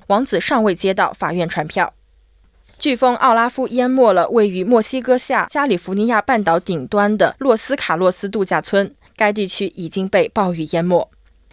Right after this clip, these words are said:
紧急救援人员已经将民众疏散出低洼地区等洪水易发地区，预计有两万名外国游客在酒店中避难。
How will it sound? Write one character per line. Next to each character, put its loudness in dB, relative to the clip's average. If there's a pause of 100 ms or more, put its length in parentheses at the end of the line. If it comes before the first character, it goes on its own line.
紧 0
急 0
救 4
援 4
人 0
员 0
已 -6
经 -4
将 0
民 -2
众 0
疏 -6
散 -2
出 -4
低 -6
洼 -2
地 -8
区 -4
等 -2
洪 -4
水 0
易 -6
发 -2
地 -6
区， -6 (380)
预 0
计 -2
有 4
两 0
万 2
名 -2
外 2
国 0
游 0
客 -2
在 0
酒 0
店 0
中 -2
避 -4
难。 -2